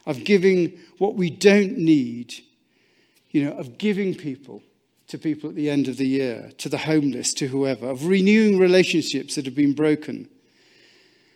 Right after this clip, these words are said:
Christmas is a time for that, of being willing to see our lives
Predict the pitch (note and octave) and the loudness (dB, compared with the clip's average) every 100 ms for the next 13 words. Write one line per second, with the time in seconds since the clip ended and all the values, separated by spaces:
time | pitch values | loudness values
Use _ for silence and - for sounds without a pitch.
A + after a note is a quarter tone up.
0 | _ _ A3 - F#3 - E3 C3+ - F3 | _ _ -2 0 -2 -4 -6 -8 -6 -2
1 | D#3+ - A2+ A2 - - - _ _ - | -2 -2 -12 -16 -20 -20 -20 _ _ -6
2 | B2 F3+ E3 F#3+ F3 F#3 - - G3 F#3+ | 2 2 6 4 4 0 0 0 2 2
3 | G3+ F3+ F#3+ F#3+ E3 C3 B2+ B2 A#2+ - | 0 -2 2 4 2 2 -4 -6 -6 -8